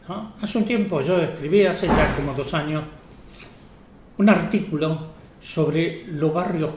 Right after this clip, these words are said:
privados de Tucumán, donde estuve. Y fui con un grupo de mujeres, hablé con los pobladores, con los chicos, con todos,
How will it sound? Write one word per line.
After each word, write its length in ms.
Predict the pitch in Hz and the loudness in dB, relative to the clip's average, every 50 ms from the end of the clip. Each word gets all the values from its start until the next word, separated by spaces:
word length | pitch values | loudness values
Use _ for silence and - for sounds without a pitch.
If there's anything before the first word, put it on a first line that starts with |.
| - - | -10 -8
privados 640 | - 135 139 139 143 160 165 156 156 151 151 - - 143 131 131 | -6 -4 -2 0 2 2 2 2 0 -2 -4 -6 -10 -12 -10 -4
de 100 | 127 143 | -4 -4
Tucumán, 540 | 131 - - 123 - 135 123 113 - - - - - - - - - - - - - - - - - - - - - - - - - - - | -2 -2 -6 -6 -4 -6 -6 -6 -6 -10 -16 -18 -20 -20 -20 -20 -20 -20 -20 -20 -20 -20 -20 -20 -20 -20 -20 -20 -20 -20 -20 -20 -20 -10 -4
donde 220 | - 156 143 135 139 | -2 -2 -2 -2 -4
estuve. 420 | - - - 139 120 113 107 107 - - - - - - - - - - - - - - - - - - - - - | -4 -6 -6 -6 -6 -8 -8 -10 -12 -16 -20 -20 -20 -20 -20 -20 -20 -20 -20 -20 -20 -20 -20 -20 -20 -20 -20 -14 -10
Y 80 | - 156 | -10 -2
fui 140 | - 196 180 | 0 0 0
con 180 | - 151 139 | 2 0 -2
un 60 | 135 | -2
grupo 240 | 135 151 151 - 170 | -2 -2 -2 -2 0
de 80 | 151 156 | 4 4
mujeres, 640 | 160 156 - - 226 202 170 - 156 151 143 - - | 4 4 4 4 4 4 4 4 0 -2 -2 -4 -6
hablé 240 | 123 131 139 139 | -6 -6 -6 -4
con 120 | - 147 131 | -4 -6 -6
los 100 | 120 - | -6 -8
pobladores, 760 | - - 127 131 131 127 139 185 185 170 143 131 127 117 110 | -10 -8 -6 -4 -4 -2 -2 0 0 0 0 0 -2 -6 -8
con 160 | - - 120 | -10 -12 -12
los 140 | 113 113 - | -12 -12 -10
chicos, 420 | - 190 180 160 131 - - 113 | -6 -6 -4 -4 -6 -8 -10 -12
con 220 | - - 123 131 127 | -10 -8 -8 -6 -4
todos, 380 | - 185 156 135 135 - - | -2 -2 -2 -2 -4 -6 -10